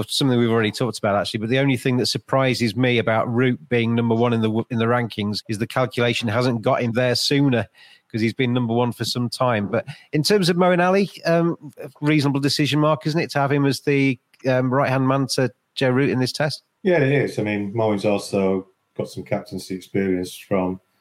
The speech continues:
Speaker 2: the Blast and the Hundred and playing for Worcester. He's a senior player. He's played a lot of test matches.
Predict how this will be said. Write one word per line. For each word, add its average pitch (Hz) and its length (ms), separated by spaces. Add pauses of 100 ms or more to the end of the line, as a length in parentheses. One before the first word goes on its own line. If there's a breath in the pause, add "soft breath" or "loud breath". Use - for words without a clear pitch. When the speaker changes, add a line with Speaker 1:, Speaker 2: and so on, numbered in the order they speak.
(200)
Speaker 2:
the 127 60
Blast 98 420
and 92 100
the 87 60
Hundred 95 380
and 90 280
playing 95 220
for 90 120
Worcester. 98 520 (500 soft breath)
He's 95 120
a 98 40
senior 95 360
player. 101 560 (540)
He's 95 240
played 95 360
a - 20
lot 92 140
of - 60
test - 320
matches. 95 760